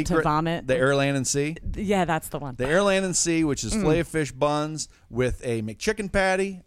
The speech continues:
Speaker 2: a Big Mac patty, and a filet fish patty all together. Tartar sauce in the bottom, mayonnaise on the top, maybe a squirt of ketchup. When you go to McDonald's after midnight, ask them for the Airland and Sea. It's on there. Trust me.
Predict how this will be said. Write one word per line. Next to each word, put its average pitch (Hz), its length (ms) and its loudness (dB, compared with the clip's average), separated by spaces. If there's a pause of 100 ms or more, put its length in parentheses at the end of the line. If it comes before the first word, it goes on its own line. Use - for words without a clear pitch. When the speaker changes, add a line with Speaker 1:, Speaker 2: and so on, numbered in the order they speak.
Speaker 2:
a 110 220 -2
Big 170 240 -2
Mac 175 220 -2
patty, 156 480 -2
and 117 160 -6
a 104 60 -8
filet 143 280 -4
fish 127 300 -6
patty 101 420 -4
all 156 180 2
together. 113 520 -4 (260)
Tartar 196 260 0
sauce 160 300 0
in 139 60 -8
the 123 80 -6
bottom, 117 360 -2
mayonnaise 170 400 -2
on 147 140 0
the 131 80 -2
top, 113 500 -2 (380)
maybe 175 240 -2
a 143 40 2
squirt 156 260 0
of 131 80 -6
ketchup. 120 420 -4 (640)
When 127 160 -6
you 175 120 -2
go 196 80 2
to 180 80 0
McDonald's 143 360 0
after 147 320 0
midnight, 139 400 -2
ask 113 280 -2
them 104 100 -6
for 101 100 -8
the 87 120 -8
Airland 98 440 -6
and 82 120 -12
Sea. 82 200 -6
It's 78 160 -8
on 78 180 -8
there. 71 260 -14
Trust - 240 -10
me. - 60 -20